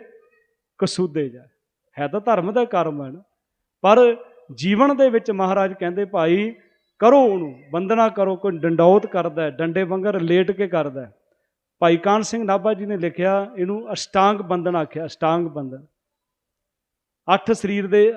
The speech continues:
ਅੰਗ ਥੱਲੇ ਲੱਗਣੇ ਚਾਹੀਦੇ, ਦੋ ਪੈਰ, ਦੋ ਗੋਡੇ,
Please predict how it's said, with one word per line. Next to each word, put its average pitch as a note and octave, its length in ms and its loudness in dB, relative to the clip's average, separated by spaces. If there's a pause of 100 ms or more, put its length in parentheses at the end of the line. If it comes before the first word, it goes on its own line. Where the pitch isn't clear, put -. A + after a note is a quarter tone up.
ਅੰਗ F3 200 -4 (100)
ਥੱਲੇ E3+ 200 -2
ਲੱਗਣੇ D#3+ 320 -4
ਚਾਹੀਦੇ, C#3+ 280 -6
ਦੋ D#3 180 -4
ਪੈਰ, E3 400 -4 (540)
ਦੋ E3 180 2
ਗੋਡੇ, E3+ 560 0